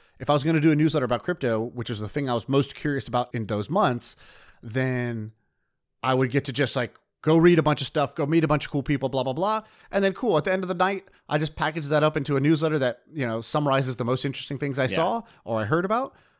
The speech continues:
Speaker 1: That seems like a fun project to work on. And that's how we decided.
Speaker 2: It's funny 'cause this is, like, rich guy stuff. And I think it should be everybody's stuff. Like, I talk to people who are second-time founders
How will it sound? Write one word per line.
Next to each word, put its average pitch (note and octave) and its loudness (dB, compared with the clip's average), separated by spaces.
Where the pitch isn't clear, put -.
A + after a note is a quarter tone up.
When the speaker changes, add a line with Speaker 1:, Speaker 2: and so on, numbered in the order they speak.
Speaker 1:
That G3 0
seems C3 -2
like B2 0
a B2+ -12
fun D#3 2
project B2+ 0
to A#2+ -6
work G#2 -6
on. D#2 -14
And A2+ -12
that's A2+ -2
how G#2 -6
we F#2 -10
decided. - -14
Speaker 2:
It's - -6
funny G2+ 2
'cause F#2 -12
this A2 -6
is, D#3 -4
like, G#2+ 0
rich B2 0
guy E2+ -4
stuff. - -12
And G#2 -4
I - -2
think C3+ 0
it B2 2
should A2+ -8
be A2+ 0
everybody's G2+ 2
stuff. - -14
Like, G#2+ -8
I A2+ 0
talk - 0
to A#2+ -8
people A2+ -6
who G#2+ -4
are F#2+ -2
second-time G#2 -4
founders F#2 -6